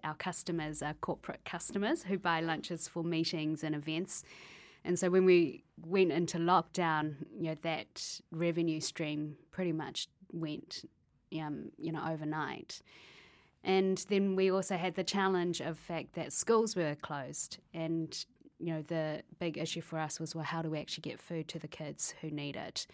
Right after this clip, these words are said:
Um, so, yeah, that kind of first lockdown was almost like starting the business again.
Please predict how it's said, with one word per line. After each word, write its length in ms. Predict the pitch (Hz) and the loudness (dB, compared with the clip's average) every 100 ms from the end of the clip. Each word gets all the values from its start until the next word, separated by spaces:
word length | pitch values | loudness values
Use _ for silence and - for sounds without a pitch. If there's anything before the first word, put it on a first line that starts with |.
| - - - - - - - | -20 -20 -20 -20 -20 -20 0
Um, 420 | 190 185 185 190 - - | 4 6 6 4 0 -4
so, 260 | 196 233 233 | 4 8 10
yeah, 360 | 226 180 247 | 10 10 8
that 280 | 214 226 214 | 8 6 6
kind 220 | - 233 | 4 4
of 100 | 220 | 4
first 720 | 208 220 214 208 - - - | 2 4 4 4 0 -2 -4
lockdown 840 | 185 196 - - 196 180 170 170 170 - - - - _ _ | 0 4 4 2 4 6 6 4 0 -6 -20 -20 -20 _ _
was 240 | 208 220 - | 4 6 6
almost 400 | 285 349 320 220 | 8 10 8 6
like 260 | 190 - | 2 2
starting 460 | - - 208 208 190 | 2 4 4 6 4
the 80 | 170 | 4
business 480 | 180 170 185 175 170 | 2 2 2 2 -2
again. 360 | 160 156 160 | -4 -4 -6